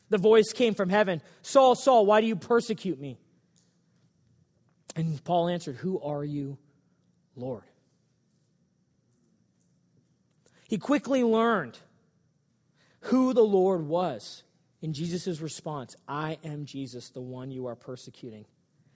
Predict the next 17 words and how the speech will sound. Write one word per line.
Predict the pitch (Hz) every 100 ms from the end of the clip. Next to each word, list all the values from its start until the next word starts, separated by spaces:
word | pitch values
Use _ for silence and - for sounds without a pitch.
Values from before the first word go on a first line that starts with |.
| _ -
It | 220
would | 269
be | 269
hard | 190 208 214 185
to | 196
imagine | 156 147 147 147 113 - _ _ _
how | 185 175
much | 175 175 -
these | - 170 135
words | 123 143 135 117 107 - -
must | 156 147
have | 143
struck | - - 143 -
Paul, | - 147 120 98 _ _ _ _
right? | 170 196 -
I |
think | 170 254 233